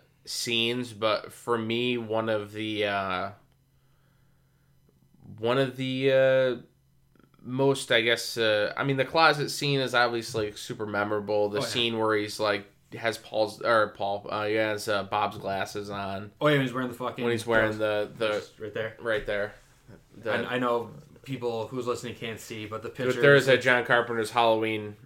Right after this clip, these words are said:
Speaker 1: limited edition print that he gave out and fucking had it signed, uh, by John Carpenter. So that hangs, uh, over behind the, the old T V here in
Speaker 2: Yes.
Speaker 1: the Heart God Media compound.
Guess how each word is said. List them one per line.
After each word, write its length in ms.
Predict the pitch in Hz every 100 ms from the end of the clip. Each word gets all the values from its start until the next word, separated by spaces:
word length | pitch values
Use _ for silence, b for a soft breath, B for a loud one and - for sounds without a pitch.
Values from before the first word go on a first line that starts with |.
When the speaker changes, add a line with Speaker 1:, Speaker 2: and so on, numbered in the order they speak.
| _
Speaker 1:
limited 360 | 135 139 123 117
edition 420 | 117 117 - 113
print 340 | - 113 110 98
that 100 | 107
he 60 |
gave 300 | 101 104 104
out 300 | 101 101 101
and 360 | 95 101 98 98
fucking 420 | - 101 98 98
had 180 | 101 101
it 140 | 98 -
signed, 500 | 101 98 95 95 101
uh, 300 | 92 90 95
by 140 | 98
John 240 | 98 98 90
Carpenter. 580 | 90 92 87 85 92 101
So 160 | -
that 280 | 98 80 -
hangs, 360 | - 101 98 110
uh, 320 | 98 95 92
over 260 | 113 123 113
behind 380 | 113 120 107
the, 160 | 104 101
the 160 | - 107
old 160 | 104
T 160 | - 104
V 340 | 98 95 90 _
here 120 | 101
in 120 | 101
Speaker 2:
Yes. 60 | 101
Speaker 1:
the 140 | 98
Heart 360 | 95 117 90 -
God 240 | 104 98
Media 280 | 98 101 98
compound. 540 | - 101 98 98 101